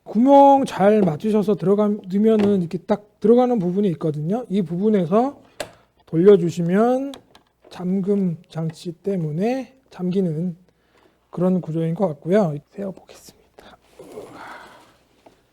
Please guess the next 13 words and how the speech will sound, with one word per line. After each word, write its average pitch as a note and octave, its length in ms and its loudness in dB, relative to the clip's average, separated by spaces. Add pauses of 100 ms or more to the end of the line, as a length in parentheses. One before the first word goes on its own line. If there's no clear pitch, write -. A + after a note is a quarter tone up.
(2500)
네, C#3 160 -2
이쪽에 B3 300 6
보시면은 G#3+ 840 6
이 F3+ 520 4
연결 F3+ 300 6
장치 A3 280 2
있는데 F3+ 180 0
보이시죠? D#3 640 -2 (280)
네, C3+ 200 -10
요거 D3 280 -8
때문에 F#3 600 -4 (1800)
좌우로 D3+ 960 -2 (840)
모니터가 D3+ 840 -4